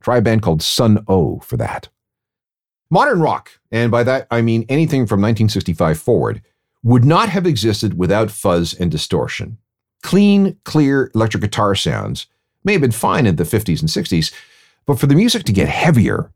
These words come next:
it had to get louder. And once volume was brought into the picture, distortion and fuzz followed. Not everyone finds this noise beautiful, but there's no question that it changed the way many of us perceive beauty.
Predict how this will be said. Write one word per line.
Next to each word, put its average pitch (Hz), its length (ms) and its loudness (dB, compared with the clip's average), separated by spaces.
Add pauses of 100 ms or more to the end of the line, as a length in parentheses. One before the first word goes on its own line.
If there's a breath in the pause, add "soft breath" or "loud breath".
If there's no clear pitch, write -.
(140)
it 98 80 4
had 120 180 2
to 135 60 2
get 117 180 0
louder. 101 560 0 (240)
And 82 180 2
once 85 180 -2
volume 117 480 2
was 80 160 -2
brought 73 240 -4
into 60 180 -10
the 107 80 -14
picture, - 480 -10 (240)
distortion 139 720 -2
and 92 160 -2
fuzz 80 400 -2
followed. - 540 -6 (720)
Not 262 160 0
everyone 170 340 0
finds 80 300 -2
this 71 240 -6
noise 58 240 -4
beautiful, 92 360 -6
but 117 140 -2
there's 131 140 0
no 208 160 0
question 156 520 -2 (240 soft breath)
that 104 100 0
it 107 140 -2
changed 139 440 -2
the 120 80 2
way 95 360 2
many 113 380 2
of 85 80 2
us 80 180 0
perceive 87 800 -2
beauty. 78 480 -2